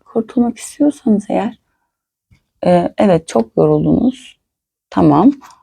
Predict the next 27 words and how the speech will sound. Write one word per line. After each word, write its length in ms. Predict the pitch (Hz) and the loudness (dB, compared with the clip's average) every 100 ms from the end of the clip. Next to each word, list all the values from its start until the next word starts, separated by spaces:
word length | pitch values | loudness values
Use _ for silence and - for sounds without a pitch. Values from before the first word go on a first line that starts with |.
| _ - | _ -6
Ama 400 | 202 196 214 - | -2 -2 -2 -4
artık 420 | - 185 - - | -4 -4 -8 -4
değnek 340 | 180 196 220 - | 0 0 -2 -4
dokuzlusu 540 | 220 196 208 - 202 | -2 -2 -4 -4 -2
der 280 | - 208 196 | 0 -2 -4
ki, 260 | - - - _ _ _ - | -6 -8 -8 _ _ _ -8
e, 20 | - - - | -6 -8 -8
son 320 | - - 202 | 0 2 2
bir 120 | - | 0
adım 260 | 190 160 165 | -2 -4 -6
kalmıştır. 680 | - - - - - 240 247 | -6 -6 -6 -8 -10 -10 -10
Son 340 | - 226 214 | -4 0 2
bir 80 | 226 | 0
kademe 380 | 240 247 240 - | 0 2 2 -2
kalmıştır. 720 | - - 220 - - - - _ _ _ _ _ _ _ - | -2 0 -2 -4 -10 -10 -10 _ _ _ _ _ _ _ 0
Bunu 200 | 226 214 | 2 2
da 200 | 196 208 | -2 -4
sağ 280 | - 214 214 | -2 -2 -2
salim 360 | - 180 175 | -2 -2 -2
atlatırsanız 840 | - - 185 - - - - 196 - | -2 -8 -10 -6 -6 -2 0 0 -4
eğer, 320 | - 185 226 _ _ _ _ _ _ _ _ _ 170 | -6 -4 -6 _ _ _ _ _ _ _ _ _ -4
e, 300 | 156 156 151 160 220 247 - _ _ _ _ | -2 0 -2 -4 -6 -12 -20 _ _ _ _
değnek 340 | - 175 196 202 | 0 2 2 -2
şövalyesi 760 | - 156 147 143 147 - - | -4 -2 0 2 0 -2 -4
gibi 320 | 151 143 135 135 | -2 0 -2 -2
değil 320 | - - - | -2 0 -2
ama. 300 | - - | -4 -8